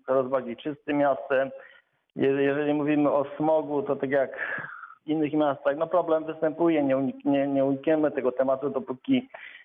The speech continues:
e, zdecydowana większość mieszkańców nie zmieni sposobu ogrzewania mieszkań.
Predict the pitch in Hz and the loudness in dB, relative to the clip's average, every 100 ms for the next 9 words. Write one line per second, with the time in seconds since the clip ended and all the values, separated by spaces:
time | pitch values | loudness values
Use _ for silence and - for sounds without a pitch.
0 | _ 123 117 110 127 139 143 139 139 131 | _ 0 0 0 -2 -2 0 2 2 2
1 | 135 135 139 131 123 143 143 139 131 131 | 0 -4 -4 -2 -2 0 0 -2 -4 -2
2 | 120 135 151 151 117 - 120 139 127 120 | -2 2 2 2 0 -4 -4 -2 0 0
3 | 117 120 120 147 139 120 113 104 117 120 | -2 -2 0 2 2 0 -2 0 0 0